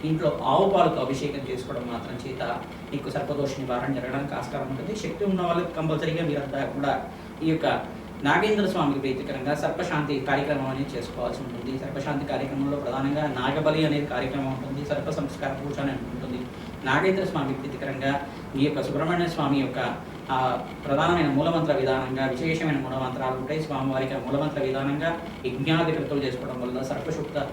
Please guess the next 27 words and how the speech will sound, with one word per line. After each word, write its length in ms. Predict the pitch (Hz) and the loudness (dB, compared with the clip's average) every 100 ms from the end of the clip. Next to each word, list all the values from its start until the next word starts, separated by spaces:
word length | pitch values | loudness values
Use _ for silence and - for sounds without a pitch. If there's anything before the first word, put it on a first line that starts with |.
| - - - - | -8 -12 -12 -2
పారాయణం 360 | - - 170 175 151 | 4 6 6 4 2
చేయించడం 360 | 123 123 117 | -2 -2 -6
వల్ల, 160 | 117 123 | -4 -4
దుర్గా 360 | 123 131 160 156 | -4 -2 2 2
సూక్త 240 | - - | 2 -4
పారాయణం 520 | - 123 120 120 123 | -4 -4 -4 -6 -4
చేయించడం 360 | 123 120 113 117 | -4 -4 -6 -6
వల్ల 320 | 113 117 117 - - - | -6 -6 -6 -8 -12 -6
ఈ 60 | 135 | -2
యొక్క 480 | 127 131 - - - - - - | -2 -2 -4 -6 -10 -12 -10 -6
అఖండ 260 | 151 190 185 151 | 2 4 4 4
పుణ్యయోగంతో 500 | 143 135 127 123 131 | 4 4 2 -2 -4
కావడానికి 480 | 123 120 123 120 | -4 -4 -4 -4
ఆస్కారం 340 | 120 120 135 120 | -4 -4 -6 -6
ఉంటుంది. 340 | 120 120 127 147 | -6 -4 -4 -4
సంతాన 400 | 131 131 160 160 | -2 0 0 2
యోగం 180 | 147 139 | 2 2
సిద్ధించడానికి, 680 | 131 123 120 113 120 117 139 | -2 -2 -4 -4 -6 -6 -4
వ్యాపారం 480 | 127 127 135 151 143 | -2 0 2 2 0
అభివృద్ధి 300 | 127 123 - | 0 -2 -2
కావాలన్నా, 720 | 123 117 120 117 120 135 135 135 | -2 0 0 -2 -4 -4 -4 -4
వి-, 140 | 131 - - | -6 -8 -6
వివాహాది 520 | 147 160 160 151 139 120 | 2 6 6 6 4 2
శుభకార్యాలు 580 | - 139 160 160 160 | -2 2 2 4 2
కావాలన్నా, 520 | 135 120 120 120 127 135 | 4 2 2 0 -2 -2
ఆర్థిక 380 | 131 139 156 | 0 0 0
ఇబ్బంది 300 | 143 139 139 | 0 2 2